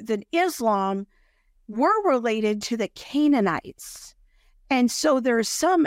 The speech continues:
efforts that I see by Muslim apologists to say that these Palestinians who live in,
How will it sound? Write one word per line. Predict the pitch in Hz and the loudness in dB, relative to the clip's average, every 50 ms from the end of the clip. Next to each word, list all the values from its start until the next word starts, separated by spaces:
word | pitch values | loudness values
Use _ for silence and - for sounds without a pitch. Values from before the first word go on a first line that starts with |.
| - - | 2 0
efforts | 262 285 294 - - 254 214 - - - | 0 0 0 0 0 0 0 0 -2 -4
that | - 220 214 | -2 0 0
I | 214 | 0
see | 202 - - - 277 277 277 262 220 | -2 -2 -4 -2 -2 0 0 0 0
by | 202 208 202 196 | 0 0 0 0
Muslim | 208 220 240 269 269 - - 233 208 190 | 0 -2 -2 -2 -2 -2 -2 -2 -2 -2
apologists | 185 - - - 254 277 320 370 349 277 196 196 - 165 180 170 - - - - - - _ _ _ _ _ _ _ _ _ _ | -6 -8 -4 -2 0 2 2 2 2 0 0 0 -2 -2 -2 -2 -4 -6 -12 -16 -20 -20 _ _ _ _ _ _ _ _ _ _
to | - - 262 240 | -2 0 0 0
say | - - - 262 247 247 240 | 0 0 0 0 2 2 2
that | 226 226 208 - - | 2 0 -2 -2 -2
these | 254 247 269 262 - | -2 0 0 -2 -4
Palestinians | - - - - 254 226 214 190 180 - - - - 330 339 359 339 269 226 202 190 185 190 190 196 196 208 - - - - _ _ _ _ _ _ _ _ _ _ _ | -8 -6 -2 0 2 2 2 0 -2 -6 -10 -4 0 0 2 2 2 2 2 0 0 -2 -2 -2 -2 -4 -4 -6 -10 -14 -18 _ _ _ _ _ _ _ _ _ _ _
who | - - 262 247 240 233 | -2 0 0 0 2 2
live | 247 262 277 285 247 | 2 2 2 2 2
in, | 254 233 226 226 | 2 2 0 0